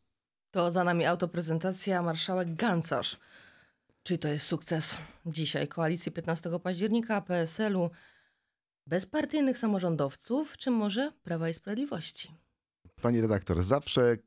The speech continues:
Speaker 2: sukces to jest, e, to jest, e, praca grupy osób. E, musi być cel, musi być determinacja, musi być konsekwencja.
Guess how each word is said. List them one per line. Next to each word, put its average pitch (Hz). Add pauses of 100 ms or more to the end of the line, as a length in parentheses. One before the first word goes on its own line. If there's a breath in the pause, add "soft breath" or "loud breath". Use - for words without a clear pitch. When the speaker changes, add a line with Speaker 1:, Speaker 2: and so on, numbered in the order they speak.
Speaker 2:
sukces -
to 110
jest, 101
e, 90
to 95
jest, 92
e, 87
praca 104
grupy 95
osób. 87 (640)
E, 87
musi 117
być 110
cel, 117
musi 107
być 95
determinacja, 95
musi 95
być 87
konsekwencja. 104